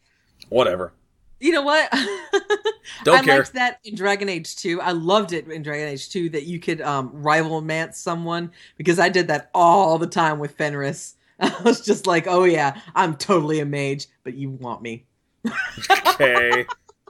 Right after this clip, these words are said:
Speaker 2: Ah.
Speaker 1: So, yeah, anyway.
Speaker 2: Anyway, Fiona!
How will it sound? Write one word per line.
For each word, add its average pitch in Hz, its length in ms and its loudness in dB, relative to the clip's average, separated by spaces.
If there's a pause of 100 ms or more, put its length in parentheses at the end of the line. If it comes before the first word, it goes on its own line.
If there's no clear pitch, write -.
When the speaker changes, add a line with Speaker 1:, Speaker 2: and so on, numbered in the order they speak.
(1500)
Speaker 2:
Ah. 190 460 -4
Speaker 1:
So, 117 640 4
yeah, 117 640 4
anyway. 107 600 2 (280)
Speaker 2:
Anyway, 220 420 0
Fiona! 320 600 4